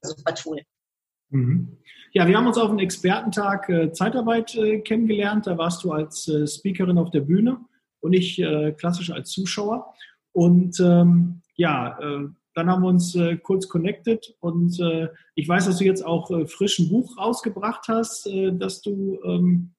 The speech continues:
Speaker 2: sag mal, ja, gelauncht hast quasi. Ähm,
Speaker 1: Ja.
Speaker 2: hast du es zufällig, äh, dabei? Kannst du das mal in die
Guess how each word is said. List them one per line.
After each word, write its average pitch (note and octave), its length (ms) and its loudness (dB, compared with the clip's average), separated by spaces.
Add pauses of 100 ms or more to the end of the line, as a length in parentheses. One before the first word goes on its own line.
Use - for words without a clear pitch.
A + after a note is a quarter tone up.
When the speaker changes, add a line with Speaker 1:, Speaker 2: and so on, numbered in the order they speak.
Speaker 2:
sag - 240 -10
mal, C3+ 120 -4
ja, D3+ 140 0
gelauncht D3 680 2
hast A3 320 -4
quasi. G#3 440 -4 (380)
Ähm, E3 100 0
Speaker 1:
Ja. D#3 320 -2 (520)
Speaker 2:
hast C3+ 160 -4
du D#3+ 40 2
es D3+ 100 -4
zufällig, F#3+ 600 2
äh, D3+ 260 -4
dabei? D#3+ 440 0
Kannst D3+ 320 -2
du - 20 -6
das D#3 220 -6
mal D3+ 340 -4
in C#3+ 120 -10
die B2+ 280 -4